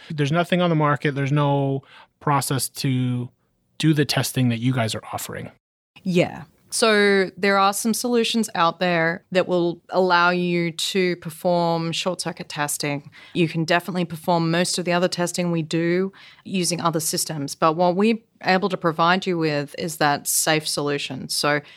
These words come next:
Speaker 2: you're not having to interrupt your protections. You're not having to interrupt the way that your system operates because we're invisible. So nothing that we do,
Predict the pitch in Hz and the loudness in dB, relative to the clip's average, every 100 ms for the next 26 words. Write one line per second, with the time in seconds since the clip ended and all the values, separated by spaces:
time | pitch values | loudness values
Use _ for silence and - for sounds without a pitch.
0 | - - 180 180 175 156 175 175 165 - | -20 -2 2 2 2 2 2 2 0 -2
1 | 175 170 165 170 156 175 165 156 - - | 0 0 0 -2 -2 2 2 2 -4 -10
2 | - 156 233 - 202 190 175 165 156 - | -10 -4 -4 -2 0 0 0 -2 -2 -4
3 | 151 151 - 165 156 160 147 - - 147 | -4 -4 -4 -4 -4 2 2 0 -6 0
4 | 160 165 160 - 151 170 - 147 - 165 | 2 2 0 -4 -4 -2 -4 -4 -2 0
5 | 185 208 135 - - - - 175 180 160 | 2 2 2 -2 -10 -20 0 2 4 4
6 | 170 160 156 147 147 - - - - - | 4 4 4 0 -2 -6 -8 -12 -16 -20
7 | - - 175 160 156 151 - _ _ 180 | -6 0 2 2 2 -2 -8 _ _ 0
8 | 185 190 - 185 180 175 165 147 175 214 | 2 2 2 0 2 2 0 0 2 2
9 | 214 170 151 147 151 180 | 2 2 2 0 -2 -6